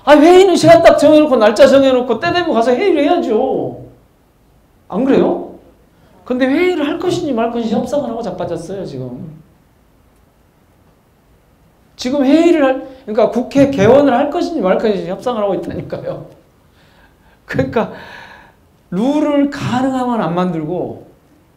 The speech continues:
자의적으로 그걸 정치라고 합디다, 정치적으로라고 합디다. 그게 뭔 정치라요, 정치가. 그게. 그 협잡이지. 그냥 자기들끼리 힘겨루게 하는 거예요. 그것도 다수 의원들은 별로 상관이 없어.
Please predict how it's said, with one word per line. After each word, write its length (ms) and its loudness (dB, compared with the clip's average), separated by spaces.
자의적으로 840 -4
그걸 540 -2
정치라고 560 -6
합디다, 440 -8
정치적으로라고 760 -8
합디다. 360 -12
그게 180 -6
뭔 260 -2
정치라요, 840 -4
정치가. 960 -14
그게. 560 -14
그 120 -8
협잡이지. 1040 -8
그냥 200 -2
자기들끼리 540 0
힘겨루게 420 0
하는 220 -4
거예요. 640 -6
그것도 640 -4
다수 340 0
의원들은 440 2
별로 220 0
상관이 340 -2
없어. 480 -6